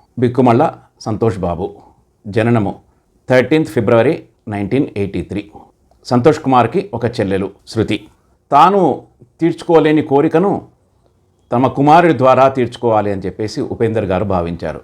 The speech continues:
వీరిని ఖచ్చితంగా మెచ్చుకోవాలి మనం. ఏ విధంగా అయితే జీజాబాయి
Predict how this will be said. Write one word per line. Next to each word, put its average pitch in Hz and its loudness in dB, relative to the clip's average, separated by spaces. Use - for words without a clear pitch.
వీరిని 95 -6
ఖచ్చితంగా 98 -6
మెచ్చుకోవాలి 90 -6
మనం. 78 -10
ఏ 139 6
విధంగా 165 4
అయితే 147 2
జీజాబాయి 127 2